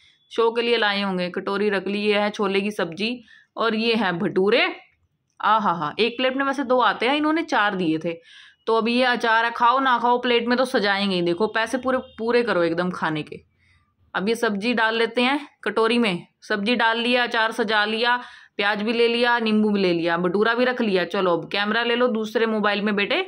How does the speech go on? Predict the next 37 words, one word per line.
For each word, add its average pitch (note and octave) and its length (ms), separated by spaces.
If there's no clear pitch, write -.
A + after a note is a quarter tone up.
क्योंकि G#3+ 200
राइट G#3 260
हैंड A3 160
से C4 120
खाना F3+ 340
आपको। D3+ 300
चलो D#3+ 360
हाँ F#3 120
जी, F3+ 120
अब F#3 100
भटूरा G#3 340
तोड़ो। A#3+ 280
वैसे A#3+ 240
मैं C4 180
एक A#3+ 220
ही C4+ 80
हाथ B3 160
से B3 140
रोटी A#3 300
तोड़ती G3+ 340
हूँ G#3 100
हमेशा, G3+ 240
राइट F3+ 260
हैंड F#3 140
से F#3 120
ही। A3 60
मैं A3+ 120
लेफ्ट G#3 260
हैंड G#3+ 180
कभी G#3 180
भी G#3 120
गंदा F#3+ 280
नहीं F#3+ 120
करती E3+ 260
खाना F3 240
खाते E3+ 260
हुए, F#3 180